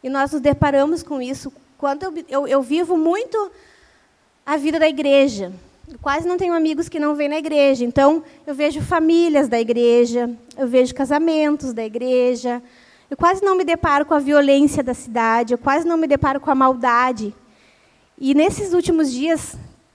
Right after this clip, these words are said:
que eu me deparei, o quão ruim é esse mundo, o quanto pode ser mal,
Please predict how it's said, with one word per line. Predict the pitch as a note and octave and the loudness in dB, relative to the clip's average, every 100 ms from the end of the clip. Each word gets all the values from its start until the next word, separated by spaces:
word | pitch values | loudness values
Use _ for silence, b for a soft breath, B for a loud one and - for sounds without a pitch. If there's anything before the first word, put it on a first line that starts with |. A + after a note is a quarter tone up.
| _ | _
que | - D#4 | -2 2
eu | E4 | 2
me | F4 | 4
deparei, | D#4+ D#4+ D4+ C4 C#4+ B3 C#4+ | 2 2 2 2 2 -2 -6
o | - _ _ | -10 _ _
quão | - F#4+ A4 | 0 2 0
ruim | F4+ D4 A4+ A#4+ G#4 F#4 | -2 4 6 6 4 2
é | C#4+ | 0
esse | C#4 D4 | -4 -4
mundo, | C4 A#3 F#3 - b b b | -4 -4 -8 -14 b b b
o | D4 | -8
quanto | - _ - F4+ F#4 A#4 A4 | -8 _ -4 0 0 -2 -2
pode | F#4 G4 F#4+ | 0 0 0
ser | - G4 G#4+ | -4 -2 0
mal, | G4+ D#4+ F#4 D4 | 0 2 2 0